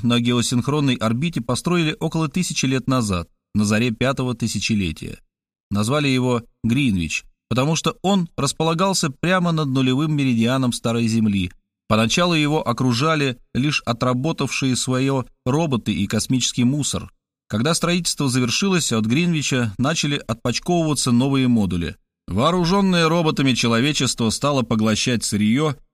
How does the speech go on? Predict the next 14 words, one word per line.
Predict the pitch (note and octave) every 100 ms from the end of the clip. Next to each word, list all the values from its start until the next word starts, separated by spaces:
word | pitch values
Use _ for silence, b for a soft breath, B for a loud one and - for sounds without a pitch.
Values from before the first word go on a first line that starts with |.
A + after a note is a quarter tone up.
| _
и | D3+
ресурсы | D#3+ - D#3+ D3 -
в | A2+
обоих | G#2+ A#2 A2+ A#2
направлениях, | G#2 A#2 A#2 A2 G2 F2 D#2+ - _ _ -
как | A#2 - -
пламя | A2+ C#3 C3 A#2+ A2 -
фитиль. | A2+ G#2 G2 E2 - _ _ _ _ _ _
Гринвич, | G2+ C#3+ F3+ D#3 C#3
как | C3 A2+
и | A2+
его | A2+ A#2+
ближайших | A2 A2+ B2+ C3 A2 G2
соседей, | - G#2+ - E3+ D3 C#3